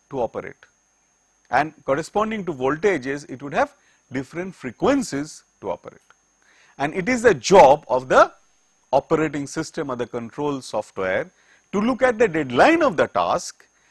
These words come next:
and then accordingly choose appropriate voltage and the frequency so that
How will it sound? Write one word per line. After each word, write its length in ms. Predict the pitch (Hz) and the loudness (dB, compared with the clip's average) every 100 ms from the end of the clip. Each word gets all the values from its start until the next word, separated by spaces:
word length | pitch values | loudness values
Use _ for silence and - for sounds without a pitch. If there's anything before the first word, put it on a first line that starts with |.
| _ | _
and 280 | 120 135 120 | -4 -4 -2
then 220 | 185 226 - | -2 -2 -6
accordingly 560 | 135 160 151 147 131 | -6 -6 -10 -10 -12
choose 560 | - - 226 131 160 - _ _ | -10 -4 -2 -2 -4 -10 _ _
appropriate 600 | 117 - 139 127 131 123 | -10 -8 -12 -10 -10 -12
voltage 580 | 104 107 113 131 135 - | -8 -8 -8 -8 -10 -12
and 140 | 107 98 | -16 -16
the 40 | |
frequency 840 | - 117 - 240 196 - 107 117 139 _ | -14 -16 0 0 0 -8 -10 -10 -12 _
so 140 | - 120 | -14 -6
that 200 | 135 | -6